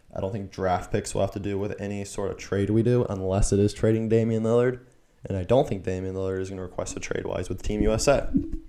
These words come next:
Free agency starts, I think, August second. Free agency is gonna be big for Portland. I know we've got the mid-level exception to work with. We've gotta bring in some defensive bigs.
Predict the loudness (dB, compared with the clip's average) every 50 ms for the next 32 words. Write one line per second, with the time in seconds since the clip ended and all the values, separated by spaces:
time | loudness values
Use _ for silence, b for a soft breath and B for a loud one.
0 | -18 -18 -16 -16 -16 -16 -16 B B B B B B B B B B B B 2
1 | 6 6 6 6 4 2 0 2 0 0 4 6 6 6 8 8 6 6 6 4
2 | 4 6 8 8 8 8 6 2 2 6 6 6 6 6 2 0 0 -4 -8 -8
3 | -10 -12 b b b b b b b b 2 6 6 6 6 4 0 -2 -2 -2
4 | 0 0 2 2 2 2 2 2 2 2 -2 -2 2 6 6 6 6 4 2 0
5 | 0 0 2 2 2 4 2 2 2 2 0 2 4 4 6 6 6 4 4 0
6 | 0 2 2 2 2 2 0 -2 0 0 0 0 0 -2 -4 -4 -2 -4 -4 0
7 | 2 4 4 4 4 2 0 0 0 -2 -4 -4 -4 0 0 0 0 0 -4 -4
8 | -6 -6 0 2 4 4 4 2 -2 -6 -8